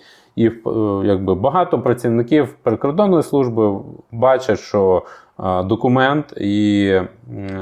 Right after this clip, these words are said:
постанова В Л К, вони не відповідають чинному законодавству, тому що немає, е, таких, е, статусів вже, як непридатний до військової служби і знятий з військового обліку,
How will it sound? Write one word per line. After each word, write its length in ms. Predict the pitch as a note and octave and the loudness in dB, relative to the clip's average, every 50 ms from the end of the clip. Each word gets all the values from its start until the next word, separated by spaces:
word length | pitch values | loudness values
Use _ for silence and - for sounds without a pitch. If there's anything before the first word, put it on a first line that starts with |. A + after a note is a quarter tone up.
| F#2 F#2 F#2 F#2 F#2 F#2 - - | -8 -8 -8 -8 -8 -6 -4 -4
постанова 680 | B2+ B2+ - B2 A#2 A2+ A2+ G#2+ G#2 G2+ G2 F#2 F2+ - - - - _ - | -4 -2 -2 0 0 2 2 2 2 2 2 2 0 -4 -8 -20 -20 _ -6
В 100 | - G#2 | -2 2
Л 180 | A2 A2+ A2 G#2 | 2 2 2 2
К, 160 | - G#2+ G2 | 2 2 2
вони 360 | F#2+ G2+ G#2 A2 A2+ G#2 G2 | 2 2 2 2 2 2 0
не 220 | F#2+ G2+ A2+ A#2 A2 | 0 0 2 2 2
відповідають 960 | G#2+ G2 - - G#2+ G2 G2 F#2+ F#2+ G2 F#2+ F#2 F2+ F2 - - - - G2 | 2 0 0 0 0 0 0 0 2 2 2 2 2 0 -2 -8 -12 -14 -8
чинному 380 | - - A2+ A2 G#2+ G#2 G#2 G2+ | -4 -2 0 0 0 0 -2 -2
законодавству, 800 | G2+ A2 - D3+ D#3+ F3 F3+ G3 A3 B3 B3+ B3+ - - F3 E3+ | -4 -4 -4 -2 -2 0 2 2 2 2 2 -2 -2 -2 -2 -2
тому 280 | E3 - A2 G#2+ A2 | -2 -2 -2 0 -2
що 300 | G#2+ - - - F#2+ F2 - - - _ _ _ _ | -2 -2 -2 -2 -2 -2 -2 -8 -18 _ _ _ _
немає, 480 | - A2+ B2+ C#3 C3+ C3 B2 A#2+ A#2+ A#2 | -2 0 2 2 2 2 2 4 4 2
е, 480 | G#2 - - - A2 G#2 G2 G2 F#2+ F#2 - | 2 0 -4 -8 -6 -4 -2 -2 -2 -2 -4
таких, 440 | - - - A2+ G#2 F#2+ - - | -4 0 2 2 2 2 0 -4
е, 720 | - G2 F#2 F2+ F#2 F#2 F#2 F2+ F2+ F2+ F2+ F2+ F2+ F2+ F2+ F#2+ - - | -4 -2 0 0 0 0 -2 -2 -2 -2 -2 -2 -4 -4 -6 -6 -10 -12
статусів 640 | - - - - C3+ B2+ B2+ - G2+ - - G#2 F#2+ | -16 -6 0 2 2 2 2 0 -4 -2 -2 -4 -2
вже, 200 | F#2 F#2 G2+ F#2+ | -2 0 2 2
як 260 | G2 G2 F2 - - | 2 2 2 0 -2
непридатний 640 | - G#2 G#2+ G#2 - G#2+ G2 G#2+ G2+ G2+ G2+ G#2 G2 | -2 -2 -2 0 0 0 0 2 0 0 0 -2 -2
до 140 | F#2 G2 F#2+ | -2 -2 -2
військової 360 | F#2+ F2+ - - G2+ F#2+ F2+ | -2 -4 -2 -2 -2 -2 -2
служби 420 | - - G2+ F#2+ F2 F2+ F#2 F2+ | -2 -4 -4 -4 -4 -2 -2 -4
і 340 | - - G#2+ G#2+ G2+ G2 F#2 | -2 -2 -2 0 0 0 0
знятий 440 | E2+ F#2+ G#2 A2 G2+ F2+ - F#2 F2 | -2 -2 0 0 0 -2 -2 -4 -6
з 80 | E2 | -6
військового 460 | F#2+ F#2 - - - A#2 B2+ D3+ F3+ G#3 | -6 -10 -8 -4 -2 0 2 4 2 2
обліку, 440 | G3+ F#3+ E3+ D3+ - D3+ C3 - | 2 0 0 0 0 -2 -2 -2